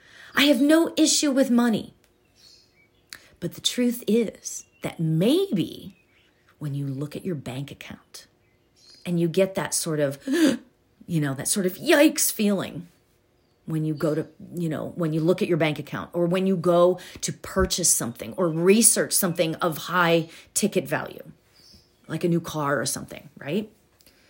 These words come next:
You get that feeling of, <gasps> "That's too much money." This is what I'm saying about the underlying feelings.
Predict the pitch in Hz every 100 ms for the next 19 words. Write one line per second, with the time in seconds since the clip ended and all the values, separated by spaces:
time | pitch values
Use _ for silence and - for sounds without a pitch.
0 | _ 175 214 214 202 - 220 190 170 156
1 | - 302 262 269 220 208 - _ - -
2 | - 175 165 - 147 156 156 - _ _
3 | _ _ _ _ _ _ _ _ _ _
4 | _ _ _ - _ - 185 214 - 233
5 | 202 233 233 214 - 185 170 175 160 147
6 | 139 131 - - 151 143 143 156 135 123
7 | 120 131 135 _ - - 185 175 101 -
8 | - - - -